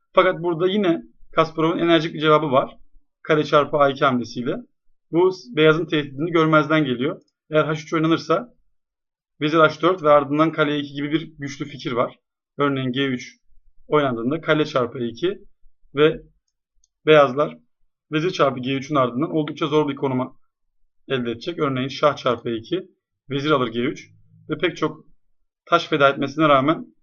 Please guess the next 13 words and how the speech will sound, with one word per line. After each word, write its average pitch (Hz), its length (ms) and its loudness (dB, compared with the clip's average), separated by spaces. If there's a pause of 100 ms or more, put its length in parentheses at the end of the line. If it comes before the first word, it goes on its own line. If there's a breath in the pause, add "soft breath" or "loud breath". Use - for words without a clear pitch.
(840)
siyahın 156 460 -2
inanılmaz 151 480 0
bir 135 260 -8 (240)
hücumu 123 300 -2
var. 120 240 -10 (1040)
Bu 165 80 2
yüzden 165 220 0
Karpov 170 360 2
fil 165 180 -8
D 160 80 0
dört 160 180 -2
tercih 123 260 0
etmiş. - 360 -8